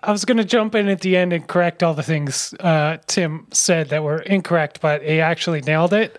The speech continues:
Uh, the computer is great. It is easy to use. It does have an incredible screen.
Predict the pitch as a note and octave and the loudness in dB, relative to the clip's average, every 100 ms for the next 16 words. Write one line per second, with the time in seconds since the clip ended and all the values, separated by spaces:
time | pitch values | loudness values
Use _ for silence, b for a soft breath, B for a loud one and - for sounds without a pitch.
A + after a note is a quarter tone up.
0 | - E3 D3+ D3 D3+ - E3+ D3 C#3 E3 | 0 2 2 2 -2 -4 -8 -6 -2 0
1 | D3+ D#3+ D#3 E3+ E3+ F#3 F#3+ b b b | 2 2 2 2 2 0 -6 b b b
2 | D#3+ D#3 D#3+ F3 C#3 D3 D3 D3+ D3+ D3 | 0 2 2 2 0 -2 -2 2 2 0
3 | - C3+ D#3+ D#3 D#3+ D3+ D3 C3+ D#3 D3+ | -4 0 0 2 0 0 -4 -2 -2 -2
4 | D3 - D3+ C#3+ D3 | -4 -6 -2 0 0